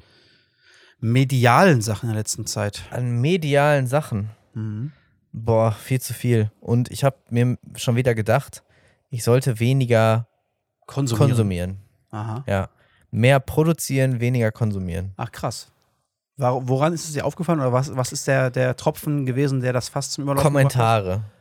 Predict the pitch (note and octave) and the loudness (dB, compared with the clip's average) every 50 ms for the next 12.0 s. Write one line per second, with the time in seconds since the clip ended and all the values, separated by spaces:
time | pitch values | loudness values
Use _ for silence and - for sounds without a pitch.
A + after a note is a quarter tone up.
0 | _ _ _ _ _ _ - - E3 C#3+ C3 G#2 A#2 - D3 A#2+ A2+ A2 - D3+ | _ _ _ _ _ _ 0 2 2 2 2 0 -2 0 0 0 0 0 2 2
1 | D3 C#3+ - D3+ C#3 C3+ C3+ C3 B2 G#2 - - A2+ G2 G2 G2 - - G2 F#2 | 2 2 2 2 2 2 2 4 2 2 2 0 -2 0 0 -2 -2 -2 -2 0
2 | F#2 D3 C#3 A#2+ A2+ A2+ - - B2 A2 A2 _ _ _ _ - A#2 A2 A#2 A#2 | 0 0 0 0 -2 -4 -4 -4 -6 -6 -6 _ _ _ _ -6 0 2 2 2
3 | - _ _ _ _ _ - - B2+ A#2+ - - - B2+ - - E3+ F#3 - - | 2 _ _ _ _ _ -10 -8 -8 -8 -8 -8 -8 -6 0 2 2 2 2 0
4 | - D#3+ D3 D3 D3 - - C#3+ C#3 C#3 C#3 C#3 C3 A#2+ B2 A#2+ A#2+ - - A2+ | 0 4 4 4 4 4 4 4 4 4 2 0 0 2 2 2 0 0 -2 -2
5 | A2+ - - - - - C3 - - A2+ G2+ G2 F2 - - - - - G#2 G2 | -2 -2 -2 -6 0 0 0 2 4 4 4 4 2 -2 -8 -16 -14 -10 -8 -4
6 | G2 G#2 G#2 G#2 G#2+ G2+ G#2 G2+ - - A2 G#2 - - A2 - - G2 F#2 F2+ | -2 0 2 2 2 2 2 0 -2 -4 -6 -6 -6 -8 -6 -6 -6 -2 -2 -2
7 | F2+ F#2+ F#2+ - A#2+ C3 - - - - B2+ - - - A#2+ A#2 A#2+ G#2+ G#2 F#2+ | 0 0 -2 -2 -4 -6 -8 -10 -10 -8 -8 -4 -2 -2 0 2 2 2 0 0
8 | - - - - G2+ G2+ G2+ F#2 F2+ G2+ G#2+ - - - F#2 G2+ G2+ F#2 F#2+ - | -4 -8 -2 -2 0 0 0 -2 -6 -6 -6 -10 -10 -10 -10 -6 -6 -6 -8 -8
9 | - - F#2+ - - G2+ - - - - - - - A2+ - C3 A#2 A2+ A2+ - | -10 -12 -10 -10 -10 -12 -10 -12 -12 -12 -14 -16 -14 -12 -10 -8 -8 -8 -8 -10
10 | G2+ _ - - - - - _ _ _ _ - - G2+ G2 G2 F#2+ F2+ - - | -12 _ -20 -20 -20 -20 -20 _ _ _ _ -6 -4 -4 -2 0 0 0 0 -2
11 | - F2+ - - - - - - - - - G2 F2+ - - - - - - - | -6 -8 -8 -10 -14 -12 -14 -16 -14 -10 -8 -8 -8 -8 -10 -10 -10 -8 -10 -10